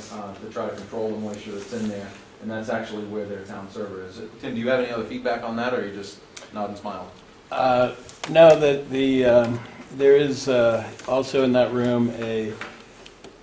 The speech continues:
Speaker 2: uh, sprinkler head, uh, just over the electrical panels there.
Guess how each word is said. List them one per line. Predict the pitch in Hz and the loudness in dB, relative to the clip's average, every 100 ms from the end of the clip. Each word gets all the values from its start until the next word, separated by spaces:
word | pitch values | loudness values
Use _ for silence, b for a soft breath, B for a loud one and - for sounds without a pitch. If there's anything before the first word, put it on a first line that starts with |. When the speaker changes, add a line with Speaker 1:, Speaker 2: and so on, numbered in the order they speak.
| - - | -20 -2
Speaker 2:
uh, | 139 131 131 | 6 6 6
sprinkler | - 185 180 151 123 | 4 6 6 6 2
head, | 120 120 117 B B B | 4 2 0 B B B
uh, | - 127 120 120 | -6 -2 0 -2
just | 117 156 147 - 139 - | -2 -2 -2 -8 -12 -2
over | 151 143 139 | 0 2 2
the | 131 127 | 0 0
electrical | 127 135 120 123 | 0 0 -2 -6
panels | 117 117 117 113 123 | -4 -6 -4 -6 -6
there. | 117 117 | -6 -6